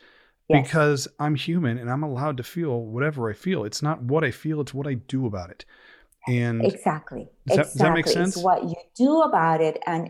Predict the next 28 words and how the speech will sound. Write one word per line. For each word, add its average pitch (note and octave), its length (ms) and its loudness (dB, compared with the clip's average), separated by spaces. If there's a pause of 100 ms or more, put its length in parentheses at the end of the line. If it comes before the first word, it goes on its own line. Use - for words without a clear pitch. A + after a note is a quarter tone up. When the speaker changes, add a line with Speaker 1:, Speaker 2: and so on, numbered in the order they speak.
(120)
Speaker 1:
those C#4+ 360 4
feelings A#3 380 -2
are G#3+ 140 0
gonna F#3 180 -4
come, C#3+ 500 -6
and E3+ 160 -6
those F#3 300 -2
feelings A3+ 400 0
are F3 460 2 (800)
very G3+ 680 4 (420)
okay G#3 640 0 (100)
to F3 120 -8
be D3 180 -2
there D3 460 0 (100)
because F#3+ 400 2
it's D#3+ 180 -10
a D3 60 -8 (160)
tough D4 340 2
situation. D#3+ 960 -4 (480)
And F3+ 460 4 (280)
let's G#3 380 2 (160)
just C4 200 2 (260)
say A#3+ 180 2
something A3+ 460 -2
very G3+ 240 -2
simple. G3+ 500 -2
You're G#3+ 160 -2
cooking B3 600 -6